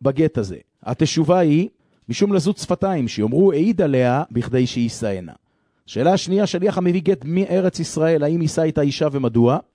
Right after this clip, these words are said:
התשובה, יכול לישא אותה, שלא סומכים עליו אלא על השטר. שאלה שלישית, אימתי הודעת בעל דין כמאה עדים, ומתי פוסקים אין אדם משים עצמו רשע? התשובה,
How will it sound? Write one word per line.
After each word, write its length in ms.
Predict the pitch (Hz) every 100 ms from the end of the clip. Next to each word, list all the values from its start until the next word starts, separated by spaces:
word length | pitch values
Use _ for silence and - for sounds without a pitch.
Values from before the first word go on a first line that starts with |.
| _
התשובה, 480 | - 165 - 180 208
יכול 260 | 202 180 220
לישא 260 | 180 -
אותה, 380 | 135 131 139 143 -
שלא 220 | - 170
סומכים 420 | - 175 - 202
עליו 300 | 180 151 151 147
אלא 180 | 143 143
על 140 | 131
השטר. 380 | 123 - 101 87 -
שאלה 280 | 113 143 165
שלישית, 460 | 180 - 208 220
אימתי 340 | 185 165 185 190
הודעת 300 | 180 175 147
בעל 180 | 175
דין 160 | 165 160
כמאה 280 | 165 165 165
עדים, 280 | 151 165 180
ומתי 280 | 147 143 170
פוסקים 440 | 156 - 175 165
אין 100 | 156
אדם 180 | 151 151
משים 240 | 139 156
עצמו 260 | 147 156 143
רשע? 320 | 120 131 143 - _ _ _ -
התשובה, 640 | 117 - - 151 151 170